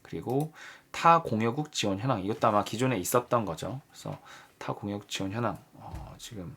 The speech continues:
로딩이 되고 있죠. 제 컴퓨터가 느린 건지 아니면 사이트가 조금 무거운 건 잘 모르겠지만 제 컴퓨터가 느린 걸 수도 있습니다. 아무튼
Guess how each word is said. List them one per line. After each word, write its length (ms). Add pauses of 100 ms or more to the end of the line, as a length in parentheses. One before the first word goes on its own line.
(240)
로딩이 340
되고 240
있죠. 360
제 140
컴퓨터가 340
느린 240
건지 400
아니면 180
사이트가 680 (380)
조금 240
무거운 280
건 100
잘 160
모르겠지만 520
제 100
컴퓨터가 340
느린 200
걸 100
수도 200
있습니다. 380
아무튼 340